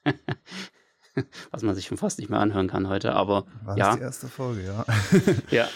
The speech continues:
Speaker 1: wo wir uns einfach dem Thema gewidmet haben, was ist eigentlich ein Heimkino
Speaker 2: Ach
Speaker 1: und
Speaker 2: so,
Speaker 1: braucht man
Speaker 2: ja,
Speaker 1: den Quatsch,
Speaker 2: ja.
Speaker 1: ne? Und, äh, genau das ist eben das Ding, einfach diese, diese Atmosphäre nachzubilden, wenn du in ein Kino reinkommst, diese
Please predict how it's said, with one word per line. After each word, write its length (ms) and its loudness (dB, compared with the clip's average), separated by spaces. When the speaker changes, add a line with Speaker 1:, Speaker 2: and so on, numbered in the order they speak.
Speaker 1:
wo 280 2
wir 60 4
uns 140 2
einfach 180 2
dem 140 4
Thema 500 4
gewidmet 440 0
haben, 200 4
was 140 2
ist 80 2
eigentlich 260 0
ein 80 -2
Heimkino 380 2
Speaker 2:
Ach 60 6
Speaker 1:
und 60 4
Speaker 2:
so, 120 0
Speaker 1:
braucht 180 4
man 100 4
Speaker 2:
ja, 80 4
Speaker 1:
den 20 4
Quatsch, 260 6
Speaker 2:
ja. 120 0
Speaker 1:
ne? 400 -8
Und, 280 0
äh, 240 4
genau 220 4
das 180 0
ist 120 -6
eben 720 -2
das 220 0
Ding, 260 2
einfach 300 -4
diese, 320 -6
diese 220 -8
Atmosphäre 560 -2
nachzubilden, 640 -2
wenn 160 0
du 60 -4
in 100 0
ein 60 0
Kino 280 0
reinkommst, 540 0
diese 460 -6